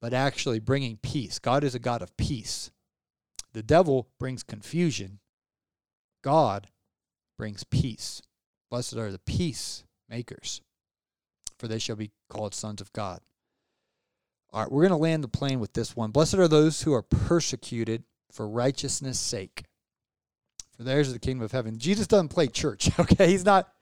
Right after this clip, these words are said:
your whamsy-pamsy preacher here. He just goes for it. "Blessed are those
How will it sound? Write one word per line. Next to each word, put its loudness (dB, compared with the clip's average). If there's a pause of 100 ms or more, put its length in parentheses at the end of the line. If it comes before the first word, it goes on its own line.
(340)
your 4
whamsy-pamsy 4 (300)
preacher 0
here. -6
He -2
just 0
goes 6
for -8
it. -18 (580)
"Blessed 4
are 4 (600)
those 4